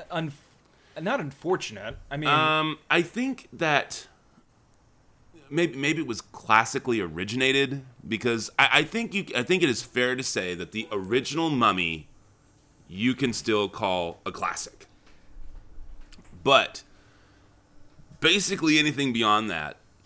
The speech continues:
Speaker 2: it is such severe diminishing returns.
Speaker 1: Yeah. Well, the original is the only horror movie, technically.
Speaker 2: What?
Speaker 1: All, all the others are, like, romances and
Speaker 2: Eh, I guess so.
Speaker 1: you know, I don't know. Uh,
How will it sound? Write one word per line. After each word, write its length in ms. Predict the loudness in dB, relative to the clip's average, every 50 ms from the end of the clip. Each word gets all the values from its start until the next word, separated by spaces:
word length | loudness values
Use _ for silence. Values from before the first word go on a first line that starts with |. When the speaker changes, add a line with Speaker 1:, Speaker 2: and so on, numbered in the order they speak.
| _ _ _ _ _ _ _ _ _ 2
Speaker 2:
it 180 | 2 2 4
is 200 | 2 0 -2 -4
such 600 | -4 -4 -2 -2 -2 -2 0 2 2 2 2 0
severe 560 | -2 -4 -2 0 0 0 2 2 2 2 0
diminishing 560 | 0 -2 -6 -6 -6 -6 -6 -6 -6 -6 -6 -6
returns. 880 | -8 -10 -8 -8 -6 -6 -6 -6 -8 -10 -12 -12 -14 -14 -16 -16 -18
Speaker 1:
Yeah. 40 | -12 -6 -4
Well, 80 | -4 0
the 100 | 0 2
original 380 | 0 0 0 0 -4 -4 -4 -4
is 520 | -4 -2 -2 -2 -2 -2 -6 -8 -8 -8
the 120 | -6 -6 -6
only 220 | -6 -6 -8 -10
horror 680 | -12 -14 -10 -8 -6 -4 -4 -6 -6 -10 -12 -14 -16 -18 -20 _ _
movie, 540 | -12 -6 -4 -4 -4 -4 -6 -12 -14 -16 -18 -18 _ -12
technically. 600 | -12 -12 -10 -12 -14 -14 -14 -14 -14 -14 -14 -16 _ _ _ _ _ _ _ -20 _ _ _ _ _ _ _ -20 -20 -20 -20 -20 -20 -20 -20 -16
Speaker 2:
What? 180 | -6 0 2 2 2
Speaker 1:
All, 40 | 2
all 140 | 0 -2 0
the 120 | 0 0 0
others 220 | 0 -2 -4 -6
are, 80 | -6 -8
like, 140 | -8 -8 -10
romances 1160 | -8 -8 -8 -8 -8 -8 -10 -10 -12 -12 -14 -14 -12 -12 -12 -12 -14 -16 -16 -16 -16 -16 -16
and 480 | -16 -16 -16 -16 -16 -18 -18 -18 -14 -12
Speaker 2:
Eh, 200 | -12 -10 -10 -10
I 40 | -10
guess 220 | -10 -10 -12 -12
so. 360 | -12 -12 -10 -10 -10 -10 -12 -14 _ _ _ _ -20 -16
Speaker 1:
you 60 | -14
know, 240 | -14 -12 -12 -14 -16 -18 -18 -18
I 60 | -18
don't 100 | -16 -16
know. 200 | -16 -16 -18 -18 -20 _ _ _ _ _ _ _ _ _ _ _ _ _ -10 _ 0
Uh, 160 | 2 2 2